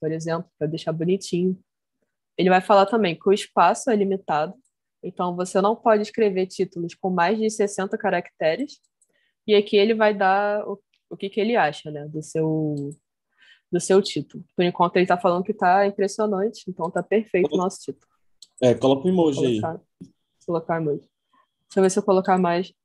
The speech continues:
Speaker 1: Ó, se eu colocar mais emoji, ele já vai dar um aviso aqui. Eles sugerem colocar no máximo um. Vou botar só um emojizinho de coração.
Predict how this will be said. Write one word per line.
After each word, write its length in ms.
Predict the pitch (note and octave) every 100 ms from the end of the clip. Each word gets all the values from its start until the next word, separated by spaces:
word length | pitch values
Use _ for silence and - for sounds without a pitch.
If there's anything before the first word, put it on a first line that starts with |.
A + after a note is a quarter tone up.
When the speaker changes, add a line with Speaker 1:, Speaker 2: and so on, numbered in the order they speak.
| _ -
Speaker 1:
Ó, 200 | E3+ D3
se 480 | - _ _ -
eu 40 | F3+
colocar 300 | F#3+ F#3 G3
mais 240 | F#3+ G#3+
emoji, 360 | G#3+ G#3 A#3 F#3+
ele 120 | F3
já 140 | F#3 F3+
vai 220 | F3+ G3
dar 160 | G3+
um 40 | G#3+
aviso 400 | A#3+ G3+ G#3 A3+
aqui. 340 | B3 G#3 D#3+ _ _ _ _ _ _ _ -
Eles 220 | E3+ -
sugerem 340 | F3+ F3+ F3+
colocar 400 | F#3 F#3 F#3 F3+
no 120 | F#3
máximo 460 | G3 F3 A#3 A#3+ A#3
um. 140 | F3 E3 _ _ _ _ _ _
Vou 120 | D#3
botar 280 | D#3+ D#3 D#3+
só 200 | - D#3+
um 40 | F3
emojizinho 540 | F#3 F#3 F#3+ E3+ E3+
de 120 | -
coração. 440 | F#3+ F3+ G3 -